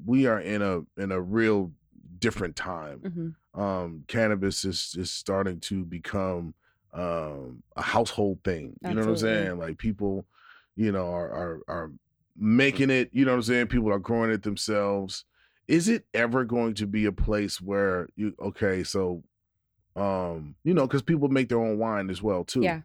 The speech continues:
Speaker 1: You know, it's,
Speaker 2: Mm-hmm.
Speaker 1: you know, it's, it's different. People make their own soap. You know what I'm
Speaker 2: Mm-hmm.
Speaker 1: saying? People, you, you can't have a monopoly on making shit.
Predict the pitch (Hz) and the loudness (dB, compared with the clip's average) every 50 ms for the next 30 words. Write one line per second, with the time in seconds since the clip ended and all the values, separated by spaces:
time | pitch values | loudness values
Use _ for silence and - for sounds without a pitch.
0 | _ - 110 107 101 95 92 95 92 87 80 - 208 165 190 226 320 392 190 101 | _ -4 -2 -2 0 0 0 -2 -2 -4 -4 -6 -6 -2 0 0 0 -2 -4 -8
1 | 85 78 131 165 156 135 139 147 147 147 - - - _ _ _ _ _ _ _ | -8 -4 -2 0 0 2 2 0 0 -2 -6 -12 -16 _ _ _ _ _ _ _
2 | _ - 127 123 117 139 147 123 101 95 123 127 113 117 120 113 98 101 104 101 | _ -2 0 2 4 4 4 4 4 2 2 4 4 4 4 4 4 2 2 2
3 | 92 90 - - - - - 120 143 - - - - - 214 202 208 - - - | 0 0 -2 0 2 4 4 4 4 2 0 -2 -2 -4 -2 2 4 6 6 6
4 | 131 123 - 135 135 135 139 135 120 127 127 127 127 131 123 123 131 123 107 117 | 6 6 6 4 4 4 2 2 2 2 2 2 2 2 2 2 2 0 0 0
5 | 127 127 123 - 143 139 127 127 127 123 123 123 113 107 98 104 110 110 113 117 | -2 -4 -2 0 0 2 2 2 2 0 0 0 0 0 2 2 4 4 4 4
6 | 120 117 - 107 107 113 110 107 101 101 101 104 113 117 110 92 90 80 - - | 2 0 0 0 0 0 0 0 0 0 2 2 2 2 2 -2 -6 -10 -10 -6
7 | - 69 62 - | -4 -4 -4 -4